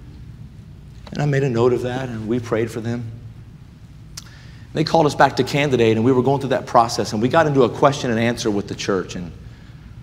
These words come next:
one man in the back of the room stood up, and he said, "If you become pastor of this church, you gonna go by these bylaws?"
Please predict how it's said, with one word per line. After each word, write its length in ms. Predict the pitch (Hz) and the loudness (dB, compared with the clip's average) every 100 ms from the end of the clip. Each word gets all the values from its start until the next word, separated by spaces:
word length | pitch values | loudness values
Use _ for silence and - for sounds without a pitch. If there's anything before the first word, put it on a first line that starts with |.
| - - | -18 -4
one 180 | - 127 | 2 4
man 160 | 127 120 | 4 4
in 60 | |
the 80 | 113 | 2
back 240 | 120 113 | 6 4
of 60 | 117 | 6
the 100 | 110 | 2
room 200 | 113 117 | 4 0
stood 280 | - 123 110 | 0 2 4
up, 320 | 104 78 - - - - - - - - - - - - - - - | 2 0 -10 -18 -20 -20 -20 -20 -20 -20 -20 -20 -20 -18 -18 -18 -10
and 80 | 110 | -4
he 60 | 107 | 0
said, 340 | 117 120 110 | 4 6 6
"If 120 | 113 | 4
you 140 | 147 214 | 4 4
become 320 | 185 190 160 | 6 6 6
pastor 320 | 170 160 143 | 8 8 6
of 60 | 143 | 4
this 160 | 143 | 2
church, 420 | - 143 127 - - - - - - - - - - | 6 6 6 2 -10 -14 -14 -14 -14 -14 -14 -10 2
you 80 | 165 | 4
gonna 160 | 170 | 6
go 160 | 156 175 | 8 10
by 120 | 170 | 10
these 160 | 165 156 | 8 8
bylaws?" 720 | 156 170 180 175 180 175 - | 8 8 8 8 6 2 -6